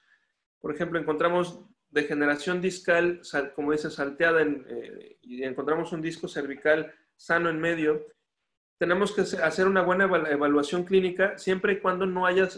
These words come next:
compresión medular en estos dos segmentos. Si en, en, si en ninguno de los dos segmentos hay, eh, en este contexto, compresión medular, tenemos que buscar cuál de estos dos segmentos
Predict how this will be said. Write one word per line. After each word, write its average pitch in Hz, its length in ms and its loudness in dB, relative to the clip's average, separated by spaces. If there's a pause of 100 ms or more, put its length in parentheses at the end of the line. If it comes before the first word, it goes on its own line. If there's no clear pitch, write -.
compresión 147 500 -4
medular 156 380 0
en 156 140 0
estos 151 280 -6
dos 143 180 -6
segmentos. 147 720 -6 (680)
Si - 180 -6
en, 151 200 -2
en, 147 420 -4
si - 160 -10
en 156 100 -4
ninguno 202 380 4
de 202 100 6
los 165 140 2
dos 190 140 -2
segmentos 190 480 -2
hay, 190 260 -2 (320)
eh, 131 920 -4
en 143 120 -2
este 175 200 -4
contexto, 160 560 -6
compresión 147 520 -4
medular, 175 640 -2 (200)
tenemos 180 320 0
que 190 100 -4
buscar 156 680 -2
cuál 175 220 0
de 190 80 2
estos 180 240 -4
dos 175 160 -2
segmentos 160 720 -6